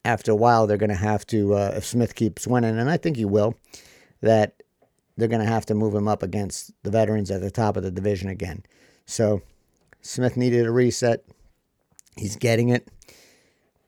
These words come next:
but it's only gonna be a matter of time, I think, before he gets back in the mix at the top of the light heavyweight division.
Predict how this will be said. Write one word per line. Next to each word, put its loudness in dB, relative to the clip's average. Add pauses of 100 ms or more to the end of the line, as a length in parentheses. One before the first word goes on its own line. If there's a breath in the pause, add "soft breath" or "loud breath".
(140)
but 2
it's 0
only 2
gonna 0
be 0
a 0
matter 2
of -2
time, 0
I -2
think, -4
before -2
he 0
gets -4
back 0
in -4
the -4
mix -4
at -4
the -10
top -2
of -6
the -4
light -2
heavyweight -4
division. -8